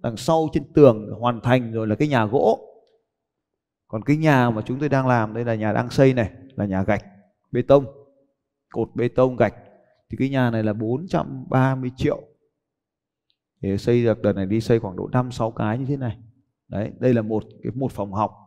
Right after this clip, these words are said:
một phòng giáo vụ. Bạn có thể nhìn cái phòng nhỏ bên cạnh là phòng giáo vụ. Thì cô giáo là không có chỗ ở,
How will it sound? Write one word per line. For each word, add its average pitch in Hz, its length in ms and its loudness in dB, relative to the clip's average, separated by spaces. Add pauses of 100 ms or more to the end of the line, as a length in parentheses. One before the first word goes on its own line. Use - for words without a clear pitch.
(120)
một 104 160 -6
phòng 101 260 -12
giáo 107 160 2
vụ. 190 340 0
Bạn 101 160 -6
có 131 120 -6
thể 117 100 0
nhìn 107 220 -4
cái 110 80 -6
phòng 110 240 -8
nhỏ 101 220 -2
bên 120 160 -4
cạnh 120 220 2
là 107 80 -4
phòng 98 260 -10
giáo 104 180 -6
vụ. 143 260 -4 (440)
Thì 110 100 -6
cô 139 180 0
giáo 127 280 0
là 160 60 -4
không 135 220 -6
có 143 100 -6
chỗ 147 100 -4
ở, - 380 -2